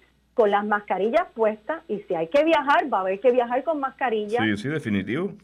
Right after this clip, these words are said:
Speaker 1: Con toallas desinfectantes que tú las, o sea,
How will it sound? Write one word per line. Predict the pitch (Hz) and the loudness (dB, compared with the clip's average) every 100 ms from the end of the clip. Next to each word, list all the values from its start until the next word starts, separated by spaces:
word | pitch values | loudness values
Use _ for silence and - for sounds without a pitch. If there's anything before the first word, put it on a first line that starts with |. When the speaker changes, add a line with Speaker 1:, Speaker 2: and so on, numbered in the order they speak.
| _ _ _ | _ _ _
Speaker 1:
Con | 302 277 269 226 | 0 2 0 -2
toallas | 294 254 262 285 302 | 2 2 2 -2 -4
desinfectantes | 320 330 311 311 302 - 233 208 214 262 294 | -4 -6 -8 -8 -10 -10 -10 -10 -12 -12 -10
que | - 220 - - | -6 -4 -6 -4
tú | 220 | -2
las, | 226 240 | -2 -4
o | 254 | -6
sea, | 254 220 | -2 -2